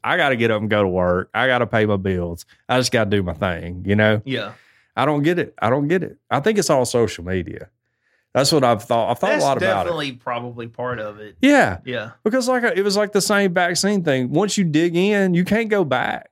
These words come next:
Speaker 2: Mm-hmm.
Speaker 1: You know, like, you're like, "Well, I've already published my thoughts for the world to see. I can't go back and go, 'Okay, maybe Trump was a little overboard on this,'" you know?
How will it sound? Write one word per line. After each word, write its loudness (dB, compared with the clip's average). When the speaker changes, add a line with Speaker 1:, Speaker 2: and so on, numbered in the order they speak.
Speaker 2:
Mm-hmm. -6
Speaker 1:
You 2
know, 2
like, 2
you're 2
like, 2
"Well, 2
I've 2
already 2
published 0
my 2
thoughts 0
for -4
the 0
world 2
to -4
see. 0
I 0
can't -4
go 2
back 2
and -4
go, 0
'Okay, 0
maybe 0
Trump 0
was -4
a 0
little 2
overboard 0
on -6
this,'" -10
you 2
know? 4